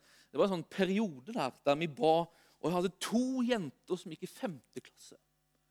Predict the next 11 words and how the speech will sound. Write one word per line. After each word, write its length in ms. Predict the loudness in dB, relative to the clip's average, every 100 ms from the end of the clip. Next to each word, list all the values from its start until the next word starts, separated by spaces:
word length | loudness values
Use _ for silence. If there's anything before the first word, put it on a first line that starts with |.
| _ _ _ -10
Og 100 | 4
begge 540 | 6 6 4 -6 -6 -4
ba 460 | 0 4 4 4
nesten 460 | 2 -2 -6 -4 -4 4
hver 340 | 6 6 2
morgen 520 | 0 -2 0 -2 -2 0
om 240 | 0 0 -4
å 60 | -4
få 240 | -2 -2
en 120 | -2 -4
hund. 220 | -6 -6